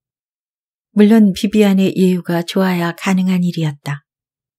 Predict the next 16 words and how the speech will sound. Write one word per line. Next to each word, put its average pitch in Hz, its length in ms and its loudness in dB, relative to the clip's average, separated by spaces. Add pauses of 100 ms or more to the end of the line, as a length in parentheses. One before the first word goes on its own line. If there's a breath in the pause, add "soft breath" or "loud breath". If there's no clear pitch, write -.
(1300)
치료 240 320 2
효과가 175 680 -2 (300)
미심쩍을 208 640 0
때조차도 185 680 -6 (760)
의료팀은 190 720 0 (340)
눈물을 202 460 2
쏙 247 320 -2
뺄 208 180 0
정도의 175 520 -2
용량으로 165 640 -2 (360)
화학요법 214 720 -2
치료를 170 640 -4
밀어붙였다. 202 840 -4 (1600)
치유에 240 420 4
대한 180 320 -2
갈증보다는 175 880 -4